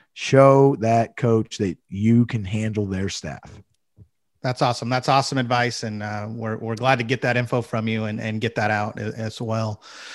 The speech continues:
Speaker 2: So Jack, let's, uh, we're gonna transition to our final rapid fire questions. We're running out of
Speaker 1: Okay.
Speaker 2: some time here. So the, the final rapid fire questions. Um, first,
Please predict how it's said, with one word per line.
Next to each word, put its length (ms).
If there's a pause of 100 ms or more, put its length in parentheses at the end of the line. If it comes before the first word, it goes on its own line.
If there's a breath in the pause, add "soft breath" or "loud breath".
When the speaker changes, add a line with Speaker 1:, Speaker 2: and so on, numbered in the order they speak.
(160 loud breath)
Speaker 2:
So 180
Jack, 320
let's, 320
uh, 440
we're 140
gonna 140
transition 480
to 100
our 100
final 380
rapid 300
fire 260
questions. 400
We're 80
running 240
out 140
of 60
Speaker 1:
Okay. 80
Speaker 2:
some 120
time 260
here. 160
So 260
the, 140 (100)
the 140
final 320
rapid 320
fire 260
questions. 680 (400 soft breath)
Um, 460 (280 soft breath)
first, 460